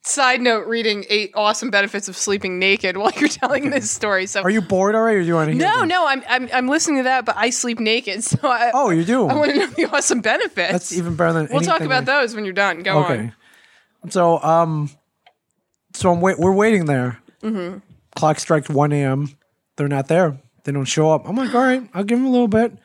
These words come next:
Speaker 2: One A M, one ten, nothing. One fifteen,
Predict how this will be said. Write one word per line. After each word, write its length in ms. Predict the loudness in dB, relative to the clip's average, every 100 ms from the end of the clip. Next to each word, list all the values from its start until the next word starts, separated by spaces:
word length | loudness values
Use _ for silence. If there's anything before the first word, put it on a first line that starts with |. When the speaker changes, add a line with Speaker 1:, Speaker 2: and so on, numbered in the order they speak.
| _ _ _
Speaker 2:
One 200 | -2 0
A 120 | 2
M, 200 | 0 0
one 180 | 2 2
ten, 360 | 2 2 2 -2 _ _ _ -6
nothing. 320 | -4 -4 -6
One 180 | -4 -2
fifteen, 520 | -2 0 0 0 -4